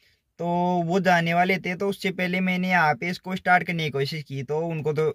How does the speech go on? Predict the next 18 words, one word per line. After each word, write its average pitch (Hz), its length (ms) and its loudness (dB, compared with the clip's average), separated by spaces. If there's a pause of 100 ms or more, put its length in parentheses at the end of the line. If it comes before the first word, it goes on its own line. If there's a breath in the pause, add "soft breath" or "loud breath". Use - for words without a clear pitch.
(380)
मैंने 139 240 0
रोक 147 280 4
लिया। 117 320 -6 (1160)
तो 135 100 0
start 156 320 2
नहीं, 143 200 -2 (100)
Start 214 400 2
नहीं 220 160 -2
हुई 240 120 -4
क्या, 240 180 -4 (120)
Ignition 185 500 -4
on 196 160 0
नहीं 185 240 0
हुआ, 185 300 6
एसेसरीज 180 420 -4
on 175 120 -4
नहीं 156 220 -6
हुई। 143 240 -8